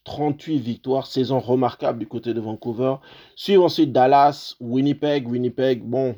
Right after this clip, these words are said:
il y a eu quelques, euh, controverses là récemment, notamment le propriétaire de l'équipe qui se plaignait du fait que la fréquentation, donc le nombre de tickets vendus n'était pas assez élevé.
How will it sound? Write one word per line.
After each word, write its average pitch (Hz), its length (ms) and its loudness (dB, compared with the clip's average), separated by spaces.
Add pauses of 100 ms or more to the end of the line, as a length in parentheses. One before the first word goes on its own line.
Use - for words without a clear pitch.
il - 80 -10
y 110 40 -4
a - 20 -2
eu 127 160 -2
quelques, 120 320 -4
euh, 123 240 2 (680)
controverses 123 580 0
là 151 100 4
récemment, 143 460 0
notamment 127 560 0 (240)
le 120 80 0
propriétaire 127 540 0
de 135 60 2
l'équipe 147 500 -2
qui 131 140 -14
se - 120 0
plaignait 127 400 0
du 123 120 -4
fait 127 260 -4
que 127 80 -4
la 113 160 0
fréquentation, 131 840 -4
donc 120 220 -4
le 120 80 0
nombre 135 320 0
de 127 80 0
tickets 127 520 -4 (280)
vendus 127 500 0
n'était 123 300 0
pas 123 220 -2
assez 123 260 -4
élevé. 117 560 2